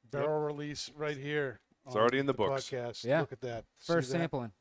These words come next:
Speaker 4: when the new barrel comes in.
Speaker 1: That would be fantastic. We'd
Speaker 4: Yeah.
Speaker 1: love to, we'd love to do that.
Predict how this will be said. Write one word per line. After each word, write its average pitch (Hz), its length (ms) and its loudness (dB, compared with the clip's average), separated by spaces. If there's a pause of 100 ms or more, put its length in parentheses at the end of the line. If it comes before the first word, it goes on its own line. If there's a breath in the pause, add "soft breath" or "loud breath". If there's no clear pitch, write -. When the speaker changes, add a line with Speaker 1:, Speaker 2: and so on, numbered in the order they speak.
Speaker 4:
when 127 120 -10
the 127 60 -8
new 139 120 -6
barrel 127 240 2
comes 117 240 -10
in. 110 180 -10
Speaker 1:
That 139 220 -4
would 147 100 -10
be 139 140 -8
fantastic. 135 840 -8
We'd 123 120 -8
Speaker 4:
Yeah. 147 140 -2
Speaker 1:
love 139 140 -8
to, 127 80 -16
we'd 131 180 -10
love 139 180 -4
to - 100 -20
do 113 180 -14
that. 95 240 -16